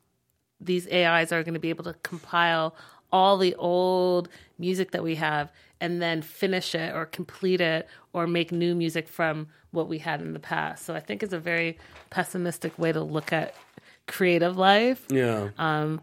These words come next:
Speaker 1: but I get what he's saying 'cause technology is the future.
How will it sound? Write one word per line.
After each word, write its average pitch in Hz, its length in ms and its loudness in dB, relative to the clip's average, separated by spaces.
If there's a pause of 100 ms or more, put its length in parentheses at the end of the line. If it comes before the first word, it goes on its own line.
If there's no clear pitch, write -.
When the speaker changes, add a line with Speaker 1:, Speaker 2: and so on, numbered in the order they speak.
Speaker 1:
but 165 360 6
I 175 120 0
get 175 240 4
what 180 140 2
he's 175 160 -2
saying 202 320 2
'cause 190 140 -4
technology 170 600 -4
is 180 140 -4
the 208 80 -12
future. 180 480 -6